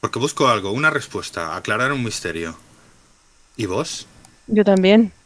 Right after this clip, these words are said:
Speaker 2: Pero vamos, sobre todo porque a mí me llevaba el Sire, mi Sire a, a la presentación del príncipe. Y ha coincidido que yo he estado en el sitio,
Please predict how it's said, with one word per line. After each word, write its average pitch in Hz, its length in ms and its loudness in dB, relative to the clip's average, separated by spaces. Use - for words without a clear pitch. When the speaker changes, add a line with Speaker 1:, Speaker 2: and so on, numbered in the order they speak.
Speaker 2:
Pero 196 160 4
vamos, 190 400 4
sobre 190 280 0
todo 202 240 4
porque 208 360 2
a 190 100 4
mí 185 60 4
me 196 160 2
llevaba 208 300 4
el 185 60 0
Sire, 196 400 -2
mi 190 100 -2
Sire 185 340 -4
a, 170 100 0
a - 20 -2
la 180 220 -6
presentación 185 460 -6
del 175 120 -4
príncipe. 185 480 -4
Y 208 180 4
ha 190 100 6
coincidido 208 680 6
que 208 140 0
yo 190 60 2
he - 20 2
estado 202 300 4
en 202 100 4
el 185 80 -2
sitio, 185 720 0